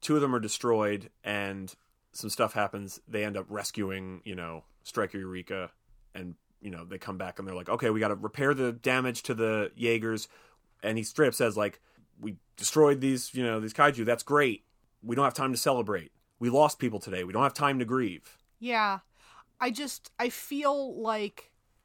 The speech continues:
Speaker 2: this is a war movie that doesn't spend any, like, doesn't pay a lot of mind to the, the horrors of it. And
Speaker 1: I agree.
Speaker 2: I feel
Speaker 1: I also
Speaker 2: like that's
Speaker 1: think that
Speaker 2: a major disconnect, and it also really, like,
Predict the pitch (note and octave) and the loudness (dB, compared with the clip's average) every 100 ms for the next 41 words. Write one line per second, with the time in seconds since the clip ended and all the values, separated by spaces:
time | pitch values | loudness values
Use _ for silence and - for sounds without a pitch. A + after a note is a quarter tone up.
0 | _ _ _ A#3+ - A#3 B3 A#3 G3+ A#3 | _ _ _ -6 -4 0 0 0 -2 0
1 | C4+ B3 A#3 A3 G3+ F3+ G#3+ G3+ G3+ - | 0 0 -2 -4 -6 -4 -6 -4 -8 -12
2 | - G3+ G3 G3 G3+ G3 F#3+ E3 _ _ | -8 -6 -6 -6 -6 -6 -8 -12 _ _
3 | - G3+ - A3+ G3+ G3+ - A3 G3 G3+ | -8 -6 -4 -4 -4 -8 -6 -4 0 0
4 | G3 F#3+ B3+ A3+ G3+ - G#3 G3 F#3+ F3 | -2 0 0 0 -4 -8 -8 -6 -6 -6
5 | F#3 F3 - F3+ - D4+ F4+ G3+ D#3+ D#3+ | -6 -8 -6 -8 -4 -2 -2 -2 -4 -8
6 | D3+ D3+ - _ _ - G3 F#3+ F#3 F#3 | -8 -10 -12 _ _ -10 -4 -2 -2 -2
7 | F#3+ E3 D#3 D#3 C#3+ A#2 - C3 D3 D3+ | 6 6 8 8 8 6 6 10 10 10
8 | C#3+ C3 - - C3 B2 - A2 G#2+ G#3+ | 8 6 4 2 0 0 -2 2 2 2
9 | F#3+ - A3 A3 G3 G3+ F#3 G#3+ A3 - | -4 -10 -8 -8 -8 -8 -8 -8 -8 -8
10 | G#3+ G3 F3+ - F#3 F3 F#3 F#3 - G3+ | -8 -6 -8 -8 -8 -6 -4 -6 -6 -8
11 | F#3 F#3+ F#3+ F3 F#3 F3+ - | -8 -8 -6 -6 -6 -8 -10